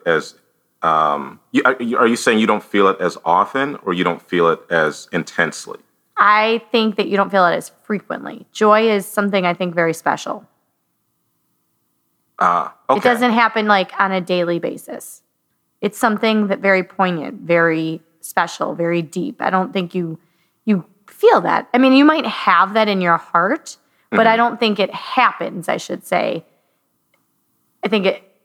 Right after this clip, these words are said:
Speaker 2: you know, fre-, as frequently as maybe happiness does.
Speaker 1: Okay. I, I agree with most of the definition. And I, I read the article, 'cause you sent me that article,
Speaker 2: Uh-huh.
Speaker 1: the Christian one.
Speaker 2: Mm-hmm.
Speaker 1: It was kinda churchy.
Speaker 2: Mm-hmm.
Speaker 1: But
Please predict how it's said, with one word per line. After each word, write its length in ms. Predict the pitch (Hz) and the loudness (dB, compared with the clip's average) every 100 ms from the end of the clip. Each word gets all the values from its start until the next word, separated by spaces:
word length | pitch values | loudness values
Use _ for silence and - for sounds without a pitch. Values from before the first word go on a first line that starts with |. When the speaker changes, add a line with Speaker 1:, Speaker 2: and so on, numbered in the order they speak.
| _ | _
Speaker 2:
you 120 | - 202 | 0 0
know, 260 | 170 160 - | 0 -4 -10
fre-, 160 | - 214 | -2 0
as 180 | 214 - | 0 2
frequently 480 | 233 208 185 185 | 0 2 0 2
as 160 | 185 185 | 2 2
maybe 440 | 220 185 202 190 - | 2 2 2 0 0
happiness 480 | 381 370 - 226 | 0 0 -6 -12
does. 380 | - - 302 - _ _ _ _ _ _ _ - | -10 -10 -10 -18 _ _ _ _ _ _ _ -4
Speaker 1:
Okay. 320 | 139 143 87 - _ _ _ _ _ _ | -2 0 -2 -4 _ _ _ _ _ _
I, 240 | 104 113 127 - | 0 0 -2 -4
I 160 | 101 120 | 0 2
agree 500 | 156 123 127 127 120 | 0 -2 -2 0 0
with 320 | 107 101 - | 0 0 -2
most 360 | 104 101 107 - | -4 -2 -2 -2
of 40 | |
the 80 | 101 | -4
definition. 720 | 87 90 - 87 76 - 78 | 0 0 0 -2 -2 -4 -4
And 120 | 117 127 | 0 2
I, 120 | 131 | 2
I 120 | 104 139 | 0 0
read 440 | 127 131 117 104 | 2 2 2 -2
the 140 | 95 95 | -6 2
article, 440 | 95 101 - 120 | 2 2 0 -2
'cause 180 | 110 92 | 0 -4
you 80 | 98 | -4
sent 220 | - 104 | -2 0
me 80 | 92 | 2
that 160 | 85 | 2
article, 280 | 78 85 87 | 4 4 4
Speaker 2:
Uh-huh. 220 | 113 104 104 | 2 0 -6
Speaker 1:
the 80 | 90 | -8
Christian 400 | - 98 - 104 | -4 -4 -4 -4
one. 200 | 98 95 | -2 -2
Speaker 2:
Mm-hmm. 220 | - 208 | -2 0
Speaker 1:
It 200 | 208 208 | 0 -2
was 140 | - - | -4 -2
kinda 220 | 147 104 | -2 -2
churchy. 500 | - 107 90 73 55 _ - | 0 0 0 -6 -12 _ -4
Speaker 2:
Mm-hmm. 320 | 202 196 175 | -2 -2 0
Speaker 1:
But 320 | 104 98 - | 0 0 -4